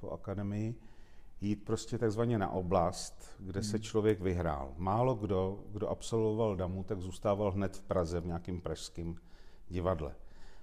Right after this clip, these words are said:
Speaker 1: A mělo to i svůj naprosto praktický důvod, protože na té oblasti člověk přišel k rolím, na který v té Praze by čekal
Speaker 2: Hmm.
Speaker 1: třeba tři, čtyři roky, nebo kdo ví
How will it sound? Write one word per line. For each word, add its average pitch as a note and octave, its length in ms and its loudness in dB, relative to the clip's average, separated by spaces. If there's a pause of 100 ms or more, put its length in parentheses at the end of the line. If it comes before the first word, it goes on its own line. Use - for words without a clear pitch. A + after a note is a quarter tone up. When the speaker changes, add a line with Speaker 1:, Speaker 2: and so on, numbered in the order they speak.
Speaker 1:
A - 60 -4
mělo B2 260 4
to F#3 160 2
i C3 40 0
svůj C3+ 280 0
naprosto B2+ 480 0
praktický A#2 680 -2
důvod, G#2 300 0
protože A#2 400 -4
na A2+ 80 0
té - 200 -6
oblasti A2 560 -2
člověk G#2+ 380 0
přišel A2+ 420 -2
k - 100 -8
rolím, G#2 460 2
na G2 80 -2
který G#2 320 -2
v - 80 -12
té - 180 -8
Praze G2 380 0
by G2 120 -4
čekal G2 400 -2
Speaker 2:
Hmm. G2 80 2
Speaker 1:
třeba F#2+ 420 -2 (460)
tři, F#2+ 220 -6
čtyři F#2+ 360 0
roky, F2+ 340 0
nebo F2+ 180 -2
kdo F2 200 0
ví F#2+ 180 0